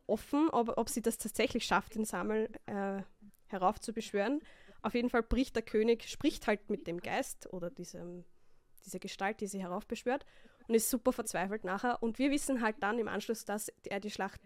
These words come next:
nicht über-, nicht schafft und auch nicht überlebt. Also ist die Frage, hat sie jetzt wirklich den Samuel heraufbeschworen und, ähm, hat er de-, hat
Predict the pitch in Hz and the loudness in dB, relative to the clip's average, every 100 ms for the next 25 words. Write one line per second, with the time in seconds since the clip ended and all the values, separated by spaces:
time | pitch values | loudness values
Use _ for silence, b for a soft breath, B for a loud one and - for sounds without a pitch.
0 | - - 208 - - 190 202 226 - - | -20 -6 -4 -4 -8 -6 -4 -4 -6 -16
1 | - 208 220 - 208 185 - 196 - 185 | -6 -2 -2 -4 -8 -6 -6 -8 -8 -8
2 | 180 160 - - - - - - - 180 | -8 -8 -12 -16 -16 -18 -14 -12 -8 -6
3 | 185 185 - - - 202 - 185 196 208 | -4 -4 -6 -14 -10 -10 -6 -4 -4 -4
4 | - _ 202 - _ _ - _ _ _ | -8 _ -20 -20 _ _ -20 _ _ _
5 | _ _ _ _ _ _ _ _ _ _ | _ _ _ _ _ _ _ _ _ _
6 | _ _ _ _ _ _ _ - 214 214 | _ _ _ _ _ _ _ -2 -2 0
7 | - 233 226 220 - 262 277 - 254 - | -2 2 4 4 2 0 0 0 -2 0
8 | 214 247 247 247 - 220 - 247 - 214 | 2 4 4 2 0 -2 -4 -8 -4 -2
9 | 233 240 220 214 - b b b b 202 | -2 -2 -4 -4 -10 b b b b -4
10 | 196 196 196 202 - - 202 214 214 - | -2 0 -2 -4 -6 -6 -2 -2 -2 -2
11 | 202 208 - - | -2 -2 -4 -10